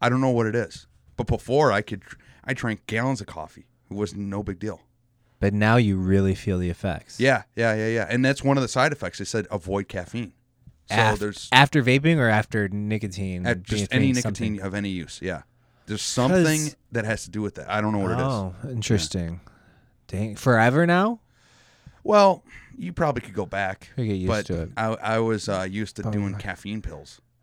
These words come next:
Speaker 2: Oh.
Speaker 1: And just doing str-, not even coffee, just going straight to the source.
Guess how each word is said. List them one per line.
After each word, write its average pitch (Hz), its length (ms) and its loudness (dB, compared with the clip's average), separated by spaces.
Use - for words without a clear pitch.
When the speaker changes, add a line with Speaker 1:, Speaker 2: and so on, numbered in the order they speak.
Speaker 2:
Oh. 156 800 2
Speaker 1:
And 147 100 2
just 135 240 2
doing 107 240 2
str-, - 280 -10
not 107 200 -2
even 107 180 -4
coffee, 101 440 -6
just - 160 -14
going 98 160 -6
straight - 320 -6
to 104 80 -12
the 80 100 -14
source. - 460 -12